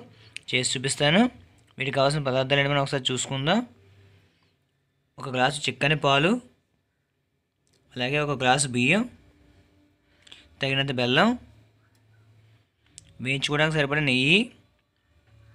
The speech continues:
యాలకులు, అలాగే జీడిపప్పు,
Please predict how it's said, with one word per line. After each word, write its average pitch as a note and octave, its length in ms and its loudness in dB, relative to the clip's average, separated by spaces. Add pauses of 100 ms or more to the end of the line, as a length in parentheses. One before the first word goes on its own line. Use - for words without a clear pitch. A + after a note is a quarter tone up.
(800)
యాలకులు, C3+ 460 2 (960)
అలాగే C3 300 -2
జీడిపప్పు, C3 520 -2